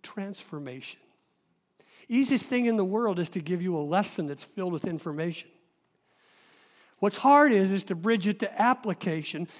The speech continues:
because once you apply it to your life and begin to do it, that's where transformation or change takes place in your life. And so that's why I think that this becomes an important point, because I can see by the questions,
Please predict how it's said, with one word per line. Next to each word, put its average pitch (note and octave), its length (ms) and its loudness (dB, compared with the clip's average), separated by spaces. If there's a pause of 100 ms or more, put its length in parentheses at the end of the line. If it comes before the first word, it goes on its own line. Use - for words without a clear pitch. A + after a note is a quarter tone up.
(140)
because G3+ 280 2
once B3+ 200 2
you B3 100 4
apply B3+ 380 6
it A#3+ 160 2
to C4 80 4
your A3+ 180 2
life A#3 320 2
and F#3+ 100 -2
begin G#3+ 340 2
to G3+ 100 -4
do G3+ 460 4
it, F#3+ 300 0 (840)
that's G#3 260 -2
where F#3 100 -2
transformation F#3+ 920 -6
or D#3 100 -6
change E3+ 800 -8 (300)
takes D#3 240 -8
place E3 440 -10
in C#3 100 -14
your C#3 140 -14
life. C#3 520 -14 (880)
And F3+ 80 -6
so F#3+ 100 -6
that's G3 340 -2
why F3+ 280 -4
I E3 40 -4
think E3 280 -10
that D3+ 180 -12
this D#3+ 160 -10
becomes D3+ 480 -10
an D3+ 100 -8
important D3 400 -12
point, G3 220 -6 (240)
because F3+ 300 -4
I F3 80 -2
can E3 180 -6
see G#3 300 -4
by E3+ 220 -2
the D#3+ 100 -8
questions, F3 640 -10